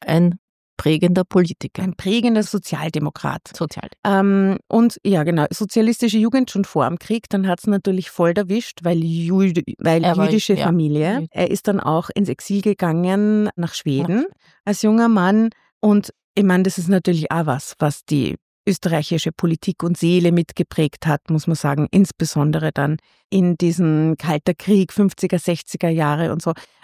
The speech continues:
Speaker 2: Also das war schon eine wilde politische Zeit, wo der Kreisky dann einen sehr wichtigen Platz eingenommen hat, aber so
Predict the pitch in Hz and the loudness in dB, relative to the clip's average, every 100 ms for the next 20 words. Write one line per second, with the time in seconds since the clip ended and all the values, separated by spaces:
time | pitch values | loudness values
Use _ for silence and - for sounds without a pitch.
0 | - 190 226 - _ _ 226 - 208 220 | -4 0 0 -2 _ _ -4 -2 0 2
1 | 247 214 214 269 254 233 - 233 214 - | 2 4 2 2 2 0 0 -2 -2 -2
2 | 143 220 - - - 220 214 - 160 185 | -2 -2 -4 -12 -4 -2 -2 -2 -4 -4
3 | - 220 214 208 196 202 - 190 202 - | -4 0 0 2 2 2 2 0 -2 -2
4 | 185 180 180 - _ - 139 - - 156 | 0 2 0 -4 _ -8 -8 -4 -2 0
5 | 143 131 143 147 147 - 165 156 - | 0 -2 -4 -4 -6 -6 -4 -2 -4